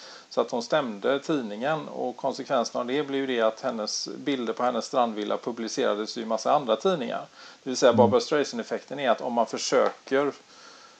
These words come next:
Speaker 1: få bort någonting eller mörka någonting, så skapar man mer uppmärksamhet kring
Speaker 2: Mm.
Speaker 1: det hela. Och det är ju nå-, det är ju en, en, eh, en sak som är väldigt reell idag med internet och hur saker och ting sprids, va? Om man, om man
Speaker 2: Mm.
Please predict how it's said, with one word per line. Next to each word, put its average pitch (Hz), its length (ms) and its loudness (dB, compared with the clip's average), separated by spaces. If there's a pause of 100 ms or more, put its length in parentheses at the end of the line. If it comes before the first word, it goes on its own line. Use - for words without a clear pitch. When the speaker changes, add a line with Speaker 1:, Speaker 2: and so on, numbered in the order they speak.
(100)
Speaker 1:
få 143 140 0
bort 175 340 8
någonting 135 400 4
eller 110 160 2
mörka 147 420 4
någonting, 117 380 2
så - 120 -10
skapar 113 320 0
man 117 300 -2
mer 160 320 2
uppmärksamhet - 1080 -10 (360)
kring - 200 4
Speaker 2:
Mm. 110 120 8
Speaker 1:
det 113 80 2
hela. 120 340 -2
Och 131 180 -4
det 151 80 -2
är 170 80 2
ju 190 100 0
nå-, 180 300 4
det 151 60 -4
är 170 100 0
ju 170 60 0
en, 165 260 -2
en, 147 360 -6
eh, 143 140 -6 (1000)
en 131 160 -2
sak 107 340 2
som 120 220 -8
är 107 160 -4
väldigt 110 400 -2
reell 123 400 0
idag 127 280 0
med 120 160 -4
internet 110 500 -6
och 110 60 -4
hur 110 80 -6
saker 120 300 -2
och 107 80 -8
ting 117 200 -10
sprids, 170 600 -4
va? 90 60 -4
Om 113 200 -4
man, 117 220 -2
om 120 120 -6
man 117 140 2
Speaker 2:
Mm. 117 120 4